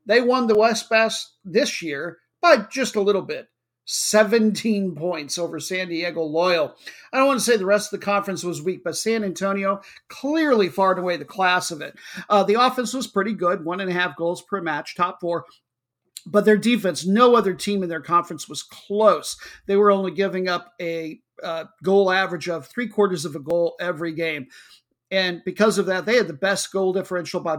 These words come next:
better than a <laughs> factor of two. Best player they probably got going and on the assist leaderboard in the league with eight on the season, Justin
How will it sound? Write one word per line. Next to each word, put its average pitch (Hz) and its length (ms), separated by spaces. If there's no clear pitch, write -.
better 190 280
than 170 140
a 147 40
<laughs> - 0
factor 151 580
of 143 200
two. 143 440
Best - 240
player 254 200
they 196 100
probably 185 480
got 170 300
going 214 260
and 165 100
on 156 200
the 147 100
assist 151 420
leaderboard 170 540
in 160 80
the 160 80
league 170 260
with 156 200
eight 220 240
on 180 200
the 151 80
season, 196 460
Justin 233 640